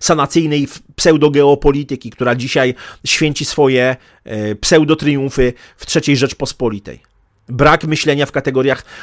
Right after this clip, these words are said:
mm, w kategoriach narodowych. Przecież Roman Dmowski napisał kapitalny tekst pod, pod tytułem Kwestia ukraińska.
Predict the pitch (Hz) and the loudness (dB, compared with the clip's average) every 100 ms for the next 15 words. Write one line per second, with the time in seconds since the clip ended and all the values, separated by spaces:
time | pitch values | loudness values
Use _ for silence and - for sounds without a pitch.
0 | - - 117 117 123 - 139 139 135 139 | -20 -14 -12 -6 -4 -2 -2 2 2 2
1 | 127 143 135 131 135 117 104 127 131 - | 2 2 2 2 2 0 -4 -4 -4 -4
2 | - 135 147 147 131 143 - 160 135 143 | -2 -2 0 -2 -2 -4 -6 -6 -6 -4
3 | 147 139 175 - 170 151 143 139 139 117 | -4 0 0 -2 -2 0 0 0 -2 0
4 | 135 - - 127 - - - - - 139 | -2 -2 -8 -10 -10 -14 -20 -8 -4 0
5 | 156 131 135 127 - 139 - 139 127 123 | 0 0 -2 -2 -2 -4 0 0 0 0
6 | 135 127 110 - | -2 -2 -6 -10